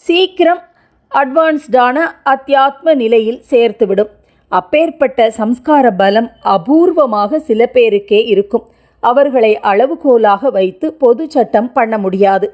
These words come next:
ரொம்பவும் இரண்டுங்கெட்டான் சம்ஸ்காரமே பெற்றவர்களான ஜெனரல் ரன்னுக்கு கர்மயோகம்தான் பொது சட்டம்.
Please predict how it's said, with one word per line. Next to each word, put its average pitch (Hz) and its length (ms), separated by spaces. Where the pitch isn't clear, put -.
ரொம்பவும் 233 600
இரண்டுங்கெட்டான் 233 960
சம்ஸ்காரமே 208 720
பெற்றவர்களான 220 880
ஜெனரல் 277 460
ரன்னுக்கு 220 520
கர்மயோகம்தான் 226 1080
பொது 226 240
சட்டம். - 400